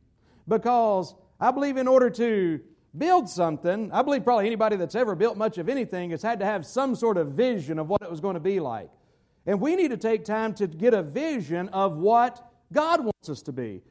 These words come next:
We see, we know our purpose, we understand God's plan, then we look ahead and say, "Okay, what does that look like? What's a vision?" And then what we do is once we have a vision, it helps us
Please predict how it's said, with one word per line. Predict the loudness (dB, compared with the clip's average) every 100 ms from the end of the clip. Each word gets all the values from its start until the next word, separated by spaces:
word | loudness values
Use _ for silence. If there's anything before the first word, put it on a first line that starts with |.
| _ 0
We | 0
see, | 0 -4
we | 0 0
know | 4 4 4
our | 0
purpose, | 2 4 4 2 -2 0
we | 2
understand | 2 0 0 0 -2
God's | -2 -2 -2
plan, | -6 -6 -4 -6 -10 -2
then | 0 2
we | 0
look | 2 0 0
ahead | -4 2 2
and | 2
say, | -4 -2
"Okay, | 0 0 -4 -6 -14 -4
what | 4 4 4
does | 0
that | 0 0
look | 0 -2
like? | -2 -4 0
What's | 0 2 2
a | 0
vision?" | 0 -2 -2 -4 -8 -8 -4
And | 0
then | 2
what | 4 2
we | 0 -4
do | -2 -2 -2 -6 _
is | -4 -4 -4
once | -6
we | -2
have | 2 2 2
a |
vision, | 0 -2 -2 0 -2 -2 -2 0 -4 -8 -16 _ _ _
it | 0 2
helps | 2 2 2
us | 0 -2